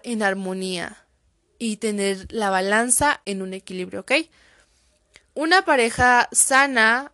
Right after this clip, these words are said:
o con estabilidad emocional te tiene confianza,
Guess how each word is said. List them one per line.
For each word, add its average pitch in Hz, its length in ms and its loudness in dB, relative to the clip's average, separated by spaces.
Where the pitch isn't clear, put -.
o 196 220 -2
con 208 260 -2
estabilidad 202 600 -2
emocional 202 680 -6
te 233 100 -4
tiene 220 260 -2
confianza, 226 1040 2